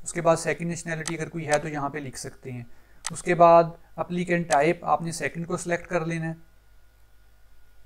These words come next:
Applicant with non-European citizenship, resident in a country different from Italy, इसको select कर लेना है। यहाँ पे आपने अपना current address यानी कि province, city, street number,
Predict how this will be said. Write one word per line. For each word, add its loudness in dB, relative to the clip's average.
Applicant 2
with 2
non-European 4
citizenship, -6
resident 4
in -4
a 0
country -4
different -6
from -2
Italy, -10
इसको -6
select 0
कर -2
लेना -8
है। -12
यहाँ 4
पे 2
आपने 6
अपना -6
current -4
address -2
यानी -6
कि -4
province, 0
city, -8
street -4
number, 4